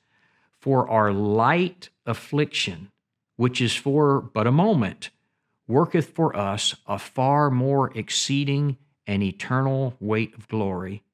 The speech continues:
Ponder that. Our light affliction, it's not that heavy. He says it is for but a moment.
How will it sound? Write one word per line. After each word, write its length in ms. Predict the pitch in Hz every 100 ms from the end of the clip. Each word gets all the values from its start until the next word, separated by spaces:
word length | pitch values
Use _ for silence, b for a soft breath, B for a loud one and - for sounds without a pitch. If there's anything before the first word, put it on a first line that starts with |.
| _ _ _ _ _ _ _ -
Ponder 340 | 196 190 117
that. 380 | 101 98 113 - _ _ _ _ _ _ -
Our 160 | 110 104
light 480 | 107 117 151 143
affliction, 720 | 131 - 113 - - 98 98 _ _ _ _
it's 180 | 139 -
not 200 | 151 -
that 160 | 113 -
heavy. 400 | 107 92 104 - _ _ _ _
He 140 | - 139
says 320 | - 135 117
it 140 | 120
is 160 | 110 -
for 520 | - 139 139 135 127 _ _ _
but 200 | 98 107
a 40 | 127
moment. 580 | 127 101 95 98 -